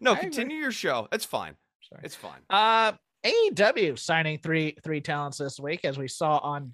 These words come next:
Speaker 2: Dynamite. Actually, two signed and then one signed after the show. Switchblade Jay White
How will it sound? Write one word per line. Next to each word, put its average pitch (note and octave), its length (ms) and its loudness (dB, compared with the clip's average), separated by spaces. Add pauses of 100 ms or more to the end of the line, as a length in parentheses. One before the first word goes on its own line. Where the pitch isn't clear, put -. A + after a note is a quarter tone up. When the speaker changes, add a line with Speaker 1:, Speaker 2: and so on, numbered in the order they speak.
Speaker 2:
Dynamite. D#3 540 -6
Actually, D#3+ 420 -4 (140)
two F#3+ 160 -2
signed F3+ 440 2
and E3 100 2
then D#3 200 -2
one D#3 180 -4
signed D3 300 -2
after C#3+ 420 -4 (100)
the C#3+ 100 -8
show. D3+ 340 -4 (640)
Switchblade C4+ 760 2
Jay A#3 300 4
White G3 420 4